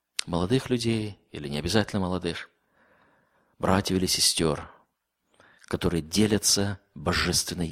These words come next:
истиной о сораспятии, что приводит к более глубоким, а, переживаниям в начале, а затем благословениям.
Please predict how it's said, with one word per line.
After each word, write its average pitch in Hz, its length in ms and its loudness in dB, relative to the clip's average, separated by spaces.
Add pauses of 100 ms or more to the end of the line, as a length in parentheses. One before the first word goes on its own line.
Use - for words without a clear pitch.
истиной 80 640 -2 (540)
о - 80 -8
сораспятии, - 880 0 (1600)
что - 300 0
приводит 95 760 2
к 92 100 -6
более 90 340 2
глубоким, 104 800 0 (1400)
а, 82 380 0 (480)
переживаниям 101 720 2
в 101 80 -8
начале, 87 560 -2 (340)
а 82 80 -4
затем 95 300 -4
благословениям. 87 800 0